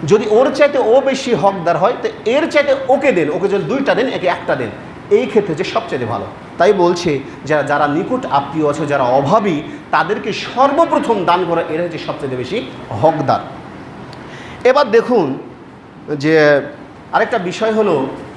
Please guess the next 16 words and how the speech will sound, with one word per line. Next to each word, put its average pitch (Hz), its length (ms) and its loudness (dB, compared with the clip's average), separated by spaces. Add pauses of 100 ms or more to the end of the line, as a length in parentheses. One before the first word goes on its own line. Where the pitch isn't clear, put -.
(220)
যে 160 80 0
প্রতিবেশী 233 880 0
এমন 202 260 2
একটা 262 280 0
জিনিস, 165 480 0 (320)
এটা 170 220 2
দেখে 180 220 -2
কিন্তু 165 220 -2
মানুষ 139 420 -4
শিখে। - 260 -8 (880)
শিখে 208 300 2
কী 202 100 -2
কারণে 151 280 2
বলছি? 135 280 -2
মনে 147 240 0
করেন 151 280 2